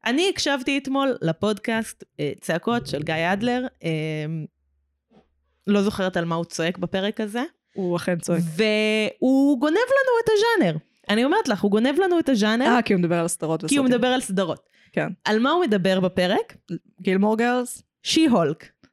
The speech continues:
Speaker 2: אה, כן, שמעת הפרק היחסית האחרון. כן.
Speaker 1: לא, לא אחרון, אבל כזה לפני שניים, שלושה פרקים.
Speaker 2: כן.
Speaker 1: והוא מדבר על שי הולק ועל, אה, מה הוא אהב ומה הוא לא אהב, וזה כזה מצחיק ומעולה, כמו שגיא אדלר יודע לעשות.
Speaker 2: Indeed.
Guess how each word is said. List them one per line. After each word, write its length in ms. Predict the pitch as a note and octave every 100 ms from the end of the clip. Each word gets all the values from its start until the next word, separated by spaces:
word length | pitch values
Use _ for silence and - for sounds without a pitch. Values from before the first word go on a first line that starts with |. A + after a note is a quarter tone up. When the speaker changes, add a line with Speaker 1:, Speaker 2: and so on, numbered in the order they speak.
| _ _ _ A3
Speaker 2:
אה, 260 | A3+ G3+ G3
כן, 260 | A3 F#3
שמעת 280 | E3+ F#3 F3+
הפרק 300 | F#3 F3+ F3+
היחסית 360 | F3 - - E3
האחרון. 320 | - E3 D#3 G3
כן. 140 | B3+
Speaker 1:
לא, 280 | B3 B3+ -
לא 200 | C#4 E4+
אחרון, 400 | F4 E4 D#4+ A4+ A4+ C#4
אבל 160 | D4 D4
כזה 320 | - F4 F#4+ F#4+
לפני 280 | E4+ F4 F4
שניים, 300 | - C#4 C4+
שלושה 320 | C4+ A3+ A3+
פרקים. 340 | G3 F#3 - A3
Speaker 2:
כן. 240 | F#3+ F#3 F#3 _ _ _ _ _ _ _ _ _ _ _ _ _ -
Speaker 1:
והוא 260 | F#3 E4+ F#4+
מדבר 180 | C#4+ A3+
על 120 | F#3+
שי 200 | F#3+ F4+
הולק 420 | F#4+ F4+ E4 C#4+ F#3+
ועל, 360 | F3 F3 F3 F3
אה, 200 | F3 F3
מה 160 | G3 G3+
הוא 140 | F#3+
אהב 320 | G#3+ F#4 E4
ומה 180 | G3 G3
הוא 140 | F#3 G3
לא 220 | D#4+ F4
אהב, 240 | D#4 B3+ F3
וזה 200 | F#3+ F#3
כזה 260 | G3 F#3
מצחיק 520 | F#3+ F#3 - C4+ C4 G3
ומעולה, 600 | A3 G#3 F#3 F#3+ G#3 G#3+ G3+
כמו 200 | F#3+ F#3+
שגיא 520 | - F3+ F#3+ F#3 F#3+
אדלר 200 | E3+ F3+
יודע 360 | F3+ F3 F#3 F3+
לעשות. 520 | E3+ - - B3+ G3
Speaker 2:
Indeed. 600 | G3+ E3+ D#3+ F#3+ G#3+ G3+